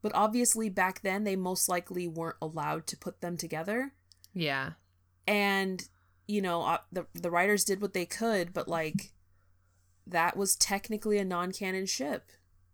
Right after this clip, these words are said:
Speaker 2: Yeah.
Speaker 1: That, you know, it really should have been a real ship, but it wasn't because of networks and things. But, I mean, we're working on that representation. I think it's getting,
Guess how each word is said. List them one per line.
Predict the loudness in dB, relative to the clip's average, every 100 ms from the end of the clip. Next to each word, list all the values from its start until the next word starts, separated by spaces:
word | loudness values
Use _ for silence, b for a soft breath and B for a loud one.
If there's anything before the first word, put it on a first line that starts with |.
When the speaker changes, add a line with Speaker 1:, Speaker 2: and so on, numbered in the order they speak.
| _ -2
Speaker 2:
Yeah. | 2 4
Speaker 1:
That, | 2 -2 _ -6
you | -4
know, | 0 -2 -2 -6 -2
it | -2
really | 0 2 4 4
should | 2 0 0
have | -2
been | -4 -6
a |
real | -4 -2 -2
ship, | 0 -2 -2 -6 -20 _ -4
but | -2
it | 0
wasn't | 0 0 0 -4 -8 -12
because | -10 -8 -6
of | -6 -6 -10 -18 -20 _ _ -6
networks | -4 -2 -4 0 0 0
and | -2 -2 -6 -8 -10 b b b b b b b b b b b b b b b -20 -20 -20 -20 -18
things. | -2 0 2 0 0
But, | 0 2 0 0
I | 0
mean, | 2 4
we're | 6
working | 6 4 2
on | 2
that | 2 0
representation. | -2 -2 -6 -6 -6 -6 -6 -6 -6
I |
think | -6 -6 -4
it's | -2 0
getting, | 0 0 -2 -6 -10